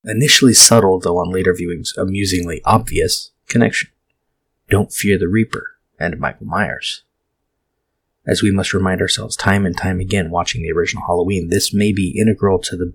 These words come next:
birth of the so-called slasher film, but this film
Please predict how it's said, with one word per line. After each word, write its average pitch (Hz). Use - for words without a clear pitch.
birth 104
of 87
the -
so-called -
slasher -
film, -
but -
this 139
film -